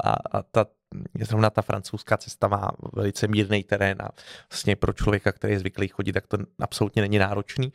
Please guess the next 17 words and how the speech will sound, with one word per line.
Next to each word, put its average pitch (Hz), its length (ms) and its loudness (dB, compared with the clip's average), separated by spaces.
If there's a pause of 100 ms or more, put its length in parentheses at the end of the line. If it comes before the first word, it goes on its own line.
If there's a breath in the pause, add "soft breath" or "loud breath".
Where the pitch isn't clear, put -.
(260 loud breath)
Ale 160 140 6
pro 165 140 4
někoho 165 320 2
je 160 120 6
to 165 120 0
životní 147 420 -2
výkon, 120 300 -2
třeba 127 280 2
proto, 131 300 2
že 123 140 2
prostě - 340 -2
má 127 180 6
omezený 127 400 2
možnosti. 139 560 0 (420 loud breath)
Nebo 113 140 6
je 123 60 8
sta-, - 240 4